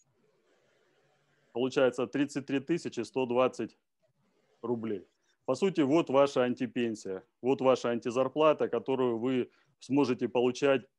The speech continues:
м, после того, как будете, как выполните определённые условия в данном проекте,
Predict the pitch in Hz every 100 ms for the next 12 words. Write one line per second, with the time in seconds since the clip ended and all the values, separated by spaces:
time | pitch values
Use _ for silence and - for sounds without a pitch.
0 | - 120 98 123 123 110 120 127 113 87
1 | 104 117 113 - 104 92 117 135 139 123
2 | 120 123 117 131 143 151 143 143 165 156
3 | 131 123 123 120 107 120 113 104 107